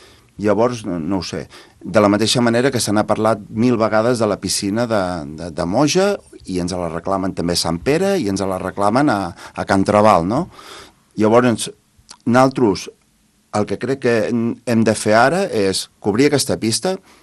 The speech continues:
Jo no hi veig que, que hagi de ser un, un impediment, eh, paisatgístic o no, no, no, no sé, no sé en què es basen. Eh,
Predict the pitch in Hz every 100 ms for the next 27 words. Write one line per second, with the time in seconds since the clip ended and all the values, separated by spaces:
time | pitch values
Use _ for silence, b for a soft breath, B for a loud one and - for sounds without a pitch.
0 | b 110 98 123 127 117 113 104 107 101
1 | - 101 104 98 101 95 101 95 - 104
2 | 98 92 98 101 - 101 101 98 90 87
3 | 101 95 101 104 85 B B B 101 95
4 | - 95 87 - 95 87 - 104 117 -
5 | 113 110 104 101 104 98 85 - b b
6 | b - 110 104 98 113 123 123 131 127
7 | 110 98 110 117 127 117 95 95 87 82
8 | 76 73 - B B B 101 98 95 98
9 | 95